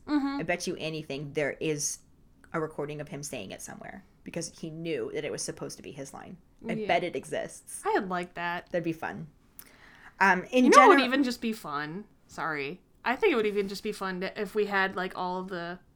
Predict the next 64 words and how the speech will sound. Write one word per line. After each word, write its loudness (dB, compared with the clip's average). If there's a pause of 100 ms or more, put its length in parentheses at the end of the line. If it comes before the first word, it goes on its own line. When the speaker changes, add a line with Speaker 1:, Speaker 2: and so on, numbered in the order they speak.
Speaker 1:
all -4
of -2
the -4
original -4
actors, -8
if -8
they -6
w-, -6
did, -4
like, -4
a -4
radio -8
play -12 (800)
of -10 (680)
Speaker 2:
Oh, 2
they 6
did 4
Speaker 1:
of 2
Speaker 2:
that 4
Speaker 1:
the 2
Speaker 2:
with 2
Speaker 1:
books. -2
Speaker 2:
Hitchhiker's -4
Guide -2
to -6
the -4
Galaxy. -4 (380)
And -4
they 0
had 0
Speaker 1:
Yeah. -6
Speaker 2:
sound -4
effects -6
and -8
everything -6
in -12
the -8
Speaker 1:
Yeah. -2
Speaker 2:
background. -2
It -8
was, -10
like, -4
the -2
original -4
B -4
B -6
C -6
broadcasting. -6
It 0
was -6
really -4
fun. -8 (140)
Speaker 1:
Yeah. -4 (400)
So -12
I 0
would 2
love 0
that 0
as, -8
as, -10
like, -10
a -8
Harry -14
Potter. -18